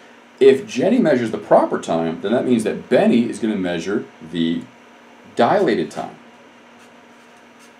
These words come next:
And the delta T is the dilated time. Okay? Let's go ahead and let's calculate these,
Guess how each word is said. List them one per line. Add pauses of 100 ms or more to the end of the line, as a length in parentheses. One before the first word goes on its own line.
(3250)
And
the
delta (340)
T (840)
is
the
dilated
time. (640)
Okay? (640)
Let's
go
ahead
and
let's
calculate
these,